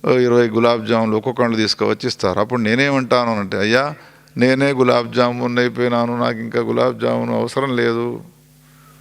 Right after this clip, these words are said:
ఉపాసన చేయడం, దీనికి అనుసంధానంగా చమత్కారంగా ఒక కథ చెప్తుండేవారు మా గురువుగారు. శ్రీరామచంద్రుడు, ఆ,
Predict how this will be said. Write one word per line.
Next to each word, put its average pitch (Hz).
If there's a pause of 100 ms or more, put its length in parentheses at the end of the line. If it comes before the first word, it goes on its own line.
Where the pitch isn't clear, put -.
(240)
ఉపాసన 180
చేయడం, 139
దీనికి 135 (320)
అనుసంధానంగా 151 (120)
చమత్కారంగా 143
ఒక 127
కథ 120
చెప్తుండేవారు 120
మా 104
గురువుగారు. 101 (1800)
శ్రీరామచంద్రుడు, 180 (1000)
ఆ, 139